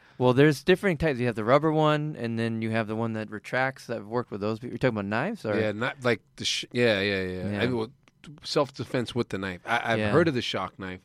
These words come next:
Speaker 1: I don't,
Speaker 2: It was pretty
Speaker 1: oh, I don't know
Speaker 2: crazy.
Speaker 1: the shock knife.
Speaker 2: So,
Speaker 1: That,
Speaker 2: yeah,
Speaker 1: like,
Speaker 2: if,
Speaker 1: shocks you
Speaker 2: if the
Speaker 1: if it
Speaker 2: blade
Speaker 1: touches you?
Speaker 2: touches you.
Speaker 1: Oh, interesting.
Speaker 2: So the whole idea is, you know, you avoid that blade. So
Speaker 1: Oh.
Speaker 2: that's crazy. I mean, I've heard
Speaker 1: Yeah.
Speaker 2: some <laughs> schools deal with this.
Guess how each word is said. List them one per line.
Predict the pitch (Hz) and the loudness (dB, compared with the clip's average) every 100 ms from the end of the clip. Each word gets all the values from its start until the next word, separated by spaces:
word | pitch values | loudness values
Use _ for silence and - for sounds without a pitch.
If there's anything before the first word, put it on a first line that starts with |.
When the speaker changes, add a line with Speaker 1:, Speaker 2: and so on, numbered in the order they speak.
| _ _ _ _ _ | _ _ _ _ _
Speaker 1:
I | 110 113 | -2 0
don't, | |
Speaker 2:
It | 113 | -2
was | |
pretty | 123 131 | 2 2
Speaker 1:
oh, | 120 | 4
I | |
don't | 127 | 2
know | 131 | 2
Speaker 2:
crazy. | 113 | 0
Speaker 1:
the | 107 | -2
shock | - 139 180 - | 0 -2 -2 -10
knife. | - 117 _ | -16 -16 _
Speaker 2:
So, | - - 113 110 | -14 -6 -2 2
Speaker 1:
That, | 120 | 4
Speaker 2:
yeah, | 120 | 4
Speaker 1:
like, | 110 131 | 2 4
Speaker 2:
if, | |
Speaker 1:
shocks | 135 147 - | 4 4 0
you | 233 214 92 | -10 -10 -8
Speaker 2:
if | 98 - | -10 -8
the | - | -8
Speaker 1:
if | 110 | -2
it | |
Speaker 2:
blade | 110 113 117 | 0 2 0
Speaker 1:
touches | 151 | -2
you? | |
Speaker 2:
touches | 135 135 123 98 | -4 -4 -6 -10
you. | 104 98 101 104 | -8 -8 -10 -10
Speaker 1:
Oh, | 101 104 101 | -8 -6 -8
interesting. | 107 110 - 95 | -10 -14 -8 -4
Speaker 2:
So | 107 | -2
the | |
whole | 104 123 127 | 0 2 2
idea | 117 104 123 113 | 0 -2 0 0
is, | 107 98 | -2 -6
you | 113 | -6
know, | 104 95 - | -6 -8 -8
you | 113 113 | -2 -2
avoid | 110 120 113 | 0 0 0
that | 110 98 | 0 -4
blade. | 113 113 110 104 - _ _ | -2 0 0 -4 -12 _ _
So | - 120 | 2 2
Speaker 1:
Oh. | 107 - - - - | 2 -4 -20 -20 2
Speaker 2:
that's | 139 - | 2 4
crazy. | 156 147 131 127 | 6 8 6 4
I | 139 | 4
mean, | 139 139 | 6 6
I've | 143 | 6
heard | 151 147 | 6 4
Speaker 1:
Yeah. | 92 | 4
Speaker 2:
some | 165 151 | 4 4
<laughs> | - - 165 | 4 6 6
schools | 131 | 4
deal | 131 131 | 4 4
with | 127 131 | 4 0
this. | 123 131 | -2 -2